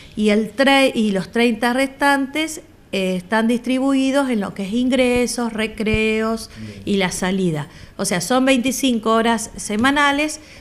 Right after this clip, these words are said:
Speaker 1: trescientos minutos diarios. Eh, también uno de los obturadores, porque tuvimos que plantear facilitadores y obturadores, fue que, dado que son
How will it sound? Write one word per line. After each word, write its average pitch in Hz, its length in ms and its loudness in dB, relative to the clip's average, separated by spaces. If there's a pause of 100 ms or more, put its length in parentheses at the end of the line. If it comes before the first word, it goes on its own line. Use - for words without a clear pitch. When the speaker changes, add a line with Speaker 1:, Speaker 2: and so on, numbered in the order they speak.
Speaker 1:
trescientos 226 560 0
minutos 214 460 0
diarios. 165 640 -4 (560)
Eh, 208 280 0
también 233 600 2
uno 226 300 2
de 208 120 0
los 190 600 -2
obturadores, 240 800 2
porque 208 320 -4
tuvimos 233 460 0
que 214 140 -4
plantear 202 680 0
facilitadores 247 920 -2
y 254 100 -2
obturadores, 196 880 -4 (300)
fue 277 580 2 (100)
que, 220 440 -2 (120)
dado 180 460 -4
que 175 140 -8
son 175 400 -4